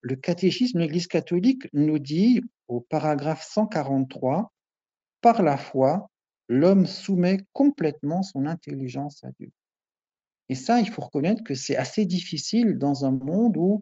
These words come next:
on prétend qu'on peut se passer de Dieu, on n'a plus besoin de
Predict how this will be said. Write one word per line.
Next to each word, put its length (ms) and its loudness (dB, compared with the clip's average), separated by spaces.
on 160 -14
prétend 600 0
qu'on 540 -4
peut 120 4
se 180 -4
passer 520 0
de 140 -2
Dieu, 560 -4
on 60 -10
n'a 120 -6
plus 240 -2
besoin 540 -2
de 560 2